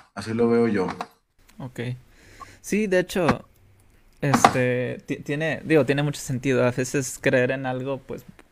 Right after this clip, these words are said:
Speaker 2: provoca ese efecto placebo de, de satisfacción o de, o de tranquilidad, ¿no? Este,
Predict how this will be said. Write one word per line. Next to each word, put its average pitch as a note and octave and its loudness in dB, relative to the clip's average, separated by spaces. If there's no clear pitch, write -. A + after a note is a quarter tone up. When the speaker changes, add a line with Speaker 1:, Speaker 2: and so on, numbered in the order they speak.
Speaker 2:
provoca B2+ 6
ese C#3 2
efecto C3 -2
placebo B2 0
de, B2 0
de B2 -4
satisfacción B2 -8
o A#2+ -2
de, G#2+ -4
o C3 -4
de A#2+ 0
tranquilidad, A#2 -2
¿no? A#2+ -6
Este, A#2 -12